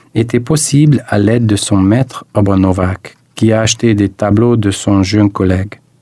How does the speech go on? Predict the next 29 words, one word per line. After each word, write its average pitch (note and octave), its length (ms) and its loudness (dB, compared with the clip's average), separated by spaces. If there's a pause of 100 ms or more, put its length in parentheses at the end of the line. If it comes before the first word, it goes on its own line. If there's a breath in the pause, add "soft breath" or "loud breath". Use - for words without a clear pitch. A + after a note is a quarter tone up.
(180)
C'est A#2 240 -4
également A#2+ 420 0
grâce A2+ 320 -2
à A2 60 0
son G#2 200 0
maître G#2+ 540 -2
que G#2 120 -2
son G2+ 280 -2
intérêt G2+ 480 0
principal A#2 800 -2 (220 loud breath)
était A#2+ 360 0
l'art A2+ 380 2
religieux. F#2 560 2 (340)
Giovanni A2 480 2
Hajnal G2+ 460 2
parlait F#2+ 360 0
toujours A2+ 380 2
de A2 120 2
son G#2+ 220 -2
maître A2 480 -2
avec G2+ 240 -2
une G#2 140 2
gratitude A2 580 0
sincère, E2+ 840 -2
qui A#2 100 -2
est A#2 80 2
mort A2+ 360 0
d'un A2 180 0
cancer. F2 720 -4